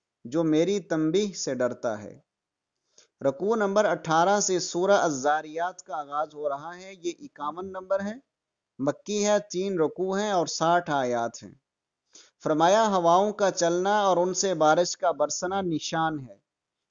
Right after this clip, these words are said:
कि जिस चीज का तुम्हें खौफ दिलाया जा रहा है वो सच्ची है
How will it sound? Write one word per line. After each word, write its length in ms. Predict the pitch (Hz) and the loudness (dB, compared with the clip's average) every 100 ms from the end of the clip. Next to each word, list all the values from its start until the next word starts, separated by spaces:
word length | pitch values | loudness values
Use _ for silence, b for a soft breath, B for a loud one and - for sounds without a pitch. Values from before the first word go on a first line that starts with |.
| - | -2
कि 100 | 147 | 0
जिस 320 | 156 196 - | 4 2 0
चीज 280 | 196 220 208 | -4 -4 -2
का 180 | 208 180 | 0 0
तुम्हें 320 | 185 196 190 | 0 0 -2
खौफ 340 | - 180 202 | 2 6 6
दिलाया 440 | 180 170 160 170 185 | 4 2 4 4 4
जा 240 | 156 151 | 4 4
रहा 260 | 151 160 185 | 4 2 0
है 180 | 196 | 0
वो 160 | 202 165 | -2 -2
सच्ची 480 | 160 156 - 185 180 | -2 -4 -6 -8 -6
है 260 | 143 107 | -6 -6